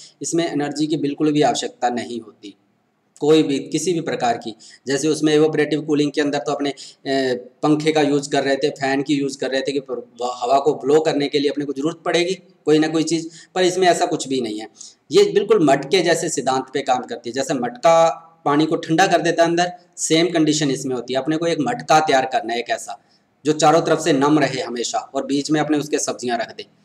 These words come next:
बस पानी नहीं भरना, ये मान लो कि बीच में पानी नहीं भरना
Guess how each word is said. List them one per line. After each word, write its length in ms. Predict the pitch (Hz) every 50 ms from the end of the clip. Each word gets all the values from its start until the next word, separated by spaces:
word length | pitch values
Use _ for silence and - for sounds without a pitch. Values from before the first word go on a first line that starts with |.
| _ _ _ _ -
बस 140 | 135 - - -
पानी 280 | 147 147 151 175 196
नहीं 160 | 190 180 196 196
भरना, 280 | 165 165 160 170 180
ये 160 | 185 151 156
मान 240 | 160 156 147 139 139
लो 80 | 151 156
कि 100 | - 175
बीच 260 | - 139 143 - 156
में 100 | 165 160
पानी 300 | - - 135 143 175 175
नहीं 180 | 165 151 151 147
भरना 360 | 143 127 131 143 160 185